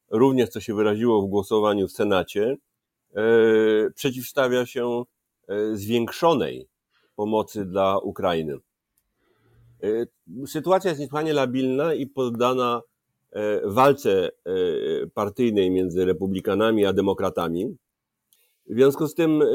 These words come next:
tutaj, mm, poszczególni politycy, em, starają się pozycjonować, zwłaszcza po stronie Partii Republikańskiej, starają się pozycjonować,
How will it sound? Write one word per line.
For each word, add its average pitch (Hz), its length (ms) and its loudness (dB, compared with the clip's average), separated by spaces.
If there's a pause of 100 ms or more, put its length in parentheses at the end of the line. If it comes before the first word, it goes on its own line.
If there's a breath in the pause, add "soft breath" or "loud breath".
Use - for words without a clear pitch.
(540)
tutaj, 147 380 2
mm, 120 580 -2
poszczególni 135 640 0
politycy, 131 840 0 (580)
em, 120 480 0
starają 135 420 2
się 123 260 0 (120)
pozycjonować, 123 640 2
zwłaszcza 143 300 0
po 117 140 -10
stronie 117 320 -2
Partii 120 300 -2
Republikańskiej, 107 920 -4 (840)
starają 117 400 0
się 110 140 -4
pozycjonować, 120 880 0